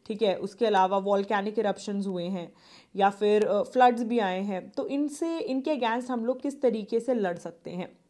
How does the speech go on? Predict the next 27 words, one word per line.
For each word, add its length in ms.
ओके। 240
और 100
as 180
you 80
know 160
that 160
covid 280
nineteen 600
जो 160
है 280
वो 180
भी 140
काफ़ी 300
इफेक्ट 340
कर 200
रहा 140
है 80
हमारे, 480
अ, 260
हर, 180
like, 160
डेली 320
लाइफ 320
को। 160
So 80
of 100
course, 240